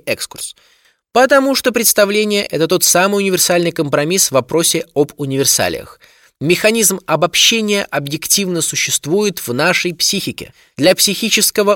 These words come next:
универсалии не менее реальны, чем представление частных объектов. Это такой же элемент психического содержания.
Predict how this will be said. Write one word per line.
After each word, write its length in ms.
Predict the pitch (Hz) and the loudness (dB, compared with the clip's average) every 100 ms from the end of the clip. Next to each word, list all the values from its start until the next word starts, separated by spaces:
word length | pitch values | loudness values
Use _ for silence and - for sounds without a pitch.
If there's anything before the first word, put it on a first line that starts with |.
| - | 0
универсалии 680 | 156 170 170 - 190 196 196 | -2 0 0 2 2 2 2
не 260 | 185 180 190 | -2 -2 0
менее 440 | 196 175 147 131 | 2 2 0 0
реальны, 540 | 127 131 175 208 233 - - - | 2 2 2 0 -6 -12 -20 -6
чем 240 | - 175 | 0 0
представление 720 | 151 151 - 143 147 190 190 | 0 0 2 2 4 2 2
частных 600 | 165 - 139 - 151 - | -2 2 2 2 -2 -4
объектов. 600 | 123 117 95 - - - _ _ _ | -4 -2 -6 -6 -20 -20 _ _ _
Это 220 | - 147 165 | -2 0 2
такой 320 | 180 233 220 | 2 2 2
же 120 | 202 | 2
элемент 320 | 202 190 196 | 2 0 0
психического 480 | - 190 - - 175 | -2 -2 -4 -2 -2
содержания. 640 | 165 165 160 131 65 50 | 0 -2 0 -2 -2 -8